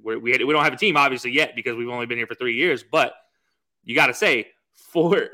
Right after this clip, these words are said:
four, four straight A F C championships and two Super Bowl appearances in the twenty twenties already.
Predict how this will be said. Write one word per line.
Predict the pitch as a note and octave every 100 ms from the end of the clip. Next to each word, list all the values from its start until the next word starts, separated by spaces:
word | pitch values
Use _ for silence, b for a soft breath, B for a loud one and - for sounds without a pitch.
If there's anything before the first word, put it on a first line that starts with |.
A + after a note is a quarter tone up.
| C#3+
four, | - G3 E3
four | E3+ G3
straight | - F3+
A | E3+
F | D#3+
C | D#3
championships | D3 F3+ D#3 - C3 B2 - _ _ _ _ -
and | C3 B2+ A#2+ G#2+ -
two | G3 E3
Super | G3+ E3
Bowl | A#2 A2 A2
appearances | A#2+ A2+ A2 A#2 A2+
in |
the | A2
twenty | C3 A#2+
twenties | A#2 C#3 A#2
already. | A2+ A2+ A2 A2